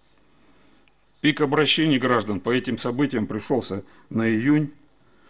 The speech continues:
Были и вы-, выезды, пострадавшие территории. Памятным стал совместный приём граждан в Уяре вместе с прокурором края. Тогда выслушали шестьдесят человек.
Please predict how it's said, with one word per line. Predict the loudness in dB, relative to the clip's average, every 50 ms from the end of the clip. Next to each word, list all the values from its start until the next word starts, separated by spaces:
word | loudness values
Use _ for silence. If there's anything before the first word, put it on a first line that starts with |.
| _ _ -8
Были | -2 0 2 4 4
и | 4 4
вы-, | 4 2 2 0 -2 -6 -20 _ _ _ _ _ _ _ _ -14 -10
выезды, | -4 2 4 4 4 4 2 0 -4 -4
пострадавшие | -6 -6 -4 0 2 2 2 4 2 2 0 -2 -4 -6
территории. | -4 -4 -4 -4 -4 -2 0 0 0 0 0 -2 -4 -8 -16 _ _ _ _ _ _ _ _ _ _ _ _ _ _ -2
Памятным | 2 2 2 2 2 0 -2 -4
стал | -2 0 0 2 2 0 -2 -6 -14 -10
совместный | -6 -2 0 2 4 4 4 2 0 -2 -8 -8
приём | -6 -6 -4 -4 -4 -4 -4 -4
граждан | -4 -2 -2 -2 -4 -6 -8 -12 -10
в | -8
Уяре | -6 -4 -2 -2 0 0 0 -2 -4 -6 -12 -20 _ _ _ _ _
вместе | -8 -4 -2 -2 -2 -4 -8 -10
с | -8
прокурором | -8 -8 -6 -4 -2 0 2 2 2 0 -2 -2
края. | -2 -2 -2 0 -2 -2 -4 -6 -12 -18 _ _ _ _ _ _ _ _ _ _ _
Тогда | -18 -8 -2 -2 0 0
выслушали | 0 0 -2 -4 -6 -6 -6 -6 -6 -6
шестьдесят | -6 -6 -4 -4 -4 -2 -4 -4 -4 -6
человек. | -6 -6 -4 -4 -2 -2 -2 -2 -4 -6